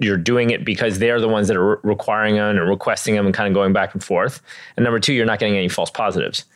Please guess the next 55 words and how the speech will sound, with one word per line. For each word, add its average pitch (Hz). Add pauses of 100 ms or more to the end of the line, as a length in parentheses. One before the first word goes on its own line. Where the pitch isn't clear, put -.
(400)
Because 113
with, 104 (100)
uh, 110
sales 135
early 113
on, 120
especially, 104 (200)
it's 107
like, 101
"Well, 113
who's 135
listening 127
to 117
me? 117
Who 123
did 123
I 107
talk 117
to? 123
Who 131
did 120
I 110
happen 120
to 117
get 113
on 107
the 101
phone?" 110 (300)
And 117
then 113
you 104
could 117
end 120
up 120
having 117
actually 104
this 98 (320)
diagram 117
of 101
who 135
you 113
think 127
the 104
customers 123
are 104
that's 98
actually 107
different 110
than 98
who 110
your 98
target 98
customer 92
should 139
be. 92